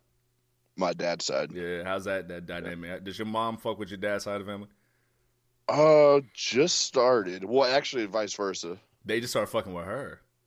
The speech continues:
Speaker 1: Yeah.
Speaker 2: Really?
Speaker 1: Yeah.
Speaker 2: What? What? So, like, why
Speaker 1: Yeah.
Speaker 2: didn't they fuck with her before?
Speaker 1: It's just weird.
Speaker 2: Yeah.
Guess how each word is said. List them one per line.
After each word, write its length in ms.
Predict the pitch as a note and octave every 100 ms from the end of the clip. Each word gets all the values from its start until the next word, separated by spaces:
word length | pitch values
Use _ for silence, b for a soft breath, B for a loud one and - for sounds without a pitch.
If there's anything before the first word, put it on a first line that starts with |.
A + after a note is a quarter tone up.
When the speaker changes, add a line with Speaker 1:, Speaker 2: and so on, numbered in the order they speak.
| _ G#2
Speaker 1:
Yeah. 400 | A2 F#2+ - G#2+ _ -
Speaker 2:
Really? 720 | G2 A2 G#3+ D#4 F3 F#2+ E2+ - _ _ _ _ -
Speaker 1:
Yeah. 300 | G2 G2 G2 _ _ _ _ _ _ _ _ _ _ _ _ _ _ _ G3+
Speaker 2:
What? 240 | A3 A#4 _ _ _ _ _ E3+
What? 400 | F#4 A#4 A#4 - _ _
So, 160 | - F#3+
like, 220 | F3+ C#3+
why 160 | D3+ F3+
Speaker 1:
Yeah. 60 | F#3+
Speaker 2:
didn't 160 | E3
they 100 | D#3+
fuck 200 | D3 D#3
with 80 | D#3
her 60 | C#3
before? 380 | A#2 F3 G2 - _ _ _ _ _ _ _ _ _ _ _ _
Speaker 1:
It's 140 | B2+ F#2
just 140 | -
weird. 480 | F#2 F#2+ F2+ G2 A2 _
Speaker 2:
Yeah. 320 | A#2 C#3+ D#3+